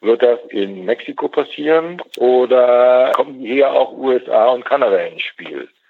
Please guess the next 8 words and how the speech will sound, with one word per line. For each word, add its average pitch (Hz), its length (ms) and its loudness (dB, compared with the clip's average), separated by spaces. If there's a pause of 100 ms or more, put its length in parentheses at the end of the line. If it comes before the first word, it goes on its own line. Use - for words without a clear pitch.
(500)
Und 104 180 -8
die 135 80 2
Antwort 143 320 0
darauf 147 280 2
ist, 160 380 -2
äh, 120 380 2 (180)
durch 123 320 -4 (100)
diese 113 680 -2